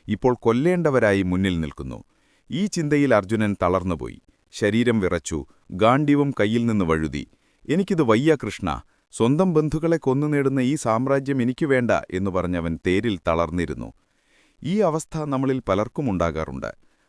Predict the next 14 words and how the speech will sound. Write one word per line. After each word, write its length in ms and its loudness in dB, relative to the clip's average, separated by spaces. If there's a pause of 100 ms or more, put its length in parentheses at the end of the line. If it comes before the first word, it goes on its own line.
അടുത്ത 320 -2
ബന്ധുക്കളുടെയോ 840 0
സുഹൃത്തുക്കളുടെയോ 800 -2
ഭാഗത്തുനിന്ന് 760 -2 (300)
നിരന്തരമായ 720 2
കുറ്റപ്പെടുത്തലുകളും 1040 -2
മാനസിക 480 -2
പീഡനങ്ങളും 720 -2
ഉണ്ടാകുമ്പോൾ 600 -2 (240)
നമ്മൾ 240 -2 (120)
തളർന്നുപോകും. 640 -2 (600)
"ഇവരെ 240 4
ഉപേക്ഷിക്കാനും 840 0
വയ്യ, 340 0